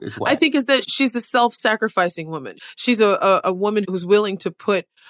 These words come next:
Speaker 2: her needs, her desires, what she wants aside for other people.
Speaker 1: Yeah.
Speaker 2: And, and I think what you said is very true. I, I would call Carmen defiant. That's a very, a better word than wicked, is that she is definitely defiant, going to do what she
Speaker 1: Mm-hmm.
Speaker 2: wants to do.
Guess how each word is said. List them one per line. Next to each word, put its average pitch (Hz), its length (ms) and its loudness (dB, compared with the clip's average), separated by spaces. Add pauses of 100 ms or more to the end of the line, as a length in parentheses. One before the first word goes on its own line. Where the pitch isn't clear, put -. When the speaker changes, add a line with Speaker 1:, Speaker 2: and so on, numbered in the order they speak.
Speaker 2:
her 233 260 4
needs, 190 540 0
her 190 140 0
desires, 175 640 0
what 160 140 -4
she 214 240 -2
wants 170 480 -2
aside 180 560 -2
for 170 120 -2
other 160 200 -2
people. 156 520 -8 (280)
Speaker 1:
Yeah. 113 180 -2
Speaker 2:
And, 180 320 2
and 196 80 0
I 214 80 0
think 226 220 -2
what 214 160 0
you 226 60 2
said 208 180 2
is 190 100 2
very 185 260 2
true. 160 440 -4
I, 170 240 0
I - 20 2
would 185 160 -4
call 185 480 2
Carmen 185 380 0
defiant. 156 480 -2
That's 170 180 -4
a 170 40 -4
very, 160 220 0
a 165 60 -2
better 165 260 0
word 160 260 -2
than 151 140 -8
wicked, 151 380 -8 (320)
is 165 140 -4
that 160 180 -2
she 190 160 -4
is 160 140 -4
definitely 170 480 -2
defiant, 156 480 -4 (180)
going 185 240 2
to 180 60 -2
do 170 320 0
what 160 200 0
she - 120 -2
Speaker 1:
Mm-hmm. 170 100 0
Speaker 2:
wants 160 220 -4
to 170 80 -12
do. 165 180 -2